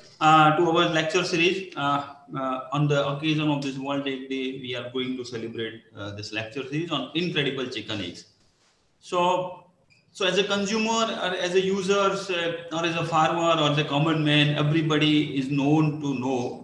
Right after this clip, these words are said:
uh, from where the product is coming. Every consumer want to know from where their product is coming. This is today's trend. Today's consumer is, uh, is, is very much interested to know.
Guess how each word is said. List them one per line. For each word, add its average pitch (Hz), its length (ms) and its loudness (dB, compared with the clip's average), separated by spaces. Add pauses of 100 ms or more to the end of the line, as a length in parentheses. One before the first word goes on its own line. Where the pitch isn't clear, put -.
(120)
uh, 127 520 -4
from 131 260 -4
where 131 240 0
the 131 80 -4
product 110 400 -4
is 113 120 -6
coming. 90 520 -10
Every 151 180 -2
consumer 165 600 -2 (200)
want 147 340 -2
to 160 60 -2
know 139 320 -4
from 131 260 -6
where 135 300 0
their 143 140 0
product 117 300 -4
is 120 140 -6
coming. 165 360 -4
This 185 120 4
is 190 200 -2
today's 156 420 0
trend. 107 300 -4 (360)
Today's 147 320 0 (280)
consumer 143 420 0
is, 131 200 -4
uh, 123 560 -6 (100)
is, 117 180 -12
is 117 240 -12
very 120 200 -4
much 131 200 -4
interested 131 500 -6
to 123 80 -10
know. 107 280 -8